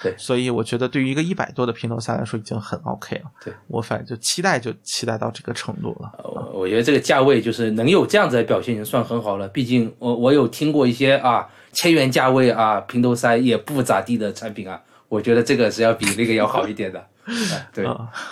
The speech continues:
Speaker 2: 行吧，<laughs> 行吧。啊。
Speaker 1: 对。
Speaker 2: 嗯，你，你说的那个平头塞我肯定有。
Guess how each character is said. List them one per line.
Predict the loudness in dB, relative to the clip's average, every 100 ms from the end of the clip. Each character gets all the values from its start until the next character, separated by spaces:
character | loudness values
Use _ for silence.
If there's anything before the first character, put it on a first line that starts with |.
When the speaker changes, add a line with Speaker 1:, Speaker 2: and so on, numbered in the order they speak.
| -10
Speaker 2:
行 | -8 -8
吧， | -10 -12 -6
<laughs> | -4 -2
行 | -4 -4
吧。 | -4 -6 -10 _ _ _ _ -10 -8 -8 -10 -14
啊。 | -14 -12
Speaker 1:
对。 | -10 -10 -14 -20 -20 -20 -20 _
Speaker 2:
嗯， | -4 -2
你， |
你 | -2 -2
说 | 0 0
的 | 0
那 | -2
个 | -4
平 | -6
头 | -2
塞 | -2
我 | -2
肯 | -4
定 | -6
有。 | -6